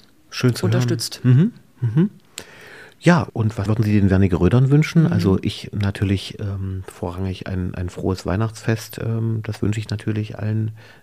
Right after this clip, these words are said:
Speaker 1: Wernigeröderinnen und Wernigerödern und auch allen Gästen der Stadt Wernigerode.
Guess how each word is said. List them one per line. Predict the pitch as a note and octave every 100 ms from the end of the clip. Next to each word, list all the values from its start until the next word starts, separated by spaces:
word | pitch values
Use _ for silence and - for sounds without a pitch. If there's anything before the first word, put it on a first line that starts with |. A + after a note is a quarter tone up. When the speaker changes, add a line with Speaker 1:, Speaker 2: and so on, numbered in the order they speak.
| -
Speaker 1:
Wernigeröderinnen | G2+ G2+ F#2+ G#2+ G#2+ G#2
und | G2 F#2+
Wernigerödern | G2 G2 F#2+ G2 F#2
und | E2
auch | -
allen | F#2 F#2+
Gästen | A2 - G#2+
der | G2+ G2
Stadt | - G#2
Wernigerode. | G2+ G2+ F#2+ F2+ G2+ A2